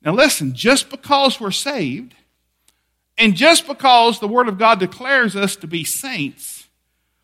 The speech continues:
we're not yet perfect. Can I get an amen? We are not yet perfect.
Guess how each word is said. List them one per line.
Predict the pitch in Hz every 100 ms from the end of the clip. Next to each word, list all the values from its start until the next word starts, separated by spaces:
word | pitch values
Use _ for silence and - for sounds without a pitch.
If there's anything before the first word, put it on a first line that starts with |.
| _
we're | 185 208
not | 180 220 233 233 -
yet | 165 190 180 - _
perfect. | - 127 107 - - _ _ _ _
Can | 185
I | 170
get | 160 214
an | 208
amen? | 196 190 170 131 107 101 _ _ _ _ _ _ _ 175
We | 214
are | 202 180
not | 190 233 240 -
yet | 208 208 -
perfect. | - - 214 - 139 120